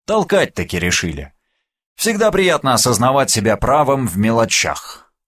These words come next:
Дождавшись прапора, коротко доложили, показали предмет, рассказали про бочку с овсом и пошли дальше. Есть зачёт. Не зря мы булки у повидла получаем.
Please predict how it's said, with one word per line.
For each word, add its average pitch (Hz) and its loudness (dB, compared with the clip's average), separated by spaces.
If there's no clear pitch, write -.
Дождавшись 110 0
прапора, 110 0
коротко 190 0
доложили, 113 0
показали 190 0
предмет, 107 -2
рассказали 185 0
про 143 0
бочку 117 0
с - 2
овсом 139 0
и 196 -2
пошли 147 -2
дальше. 87 -2
Есть 143 -2
зачёт. 95 -2
Не 113 -2
зря 156 2
мы 160 2
булки 151 2
у 117 2
повидла 120 2
получаем. 87 0